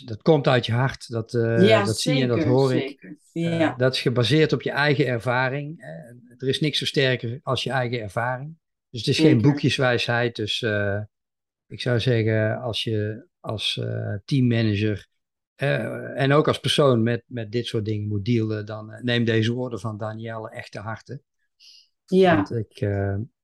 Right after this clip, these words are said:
Speaker 1: ik zie ook aan jou dat, eh, eh, d-, hè, en je, en je hele verhaal, dat, dat jou echt heel sterk heeft gemaakt. En dat je
Speaker 2: Ja.
Speaker 1: echt, eh, dat je echt gewoon
Speaker 2: Ja.
Speaker 1: ook voor jezelf een betere persoon bent geworden.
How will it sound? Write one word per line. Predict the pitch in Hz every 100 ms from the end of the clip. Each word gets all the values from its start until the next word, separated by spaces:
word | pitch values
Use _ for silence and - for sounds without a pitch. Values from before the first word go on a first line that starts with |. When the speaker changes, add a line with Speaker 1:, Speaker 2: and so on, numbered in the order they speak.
| _ _
Speaker 1:
ik | 107
zie | - 147 131
ook | 117
aan | 120 117
jou | 117 110 113 110
dat, | 104 107 104 - 117
eh, | 104 104 104 101 101 98 - _ _ _ _ _ _ _ -
eh, | 110 104 101 101 101 98 104
d-, | 113
hè, | - 127 156
en | 110
je, | 104
en | 110 113
je | 104
hele | 131 143
verhaal, | 104 104 120 120 107
dat, | 110 107 113
dat | 107 110 -
jou | 110 110
echt | - 101 -
heel | - 117 110
sterk | - - 107 101
heeft | 101 95 -
gemaakt. | 101 95 98 -
En | 107
dat | 98 98
je | 180
Speaker 2:
Ja. | 185
Speaker 1:
echt, | - - 107
eh, | 98 95 92 - _ _ _ _
dat | - 104
je | 120
echt | 104 -
gewoon | 117 104
Speaker 2:
Ja. | 104
Speaker 1:
ook | 104 -
voor | 135 117
jezelf | 104 143 175 113
een | 113
betere | 107 104
persoon | 107 - 92 107
bent | 98 -
geworden. | _ 104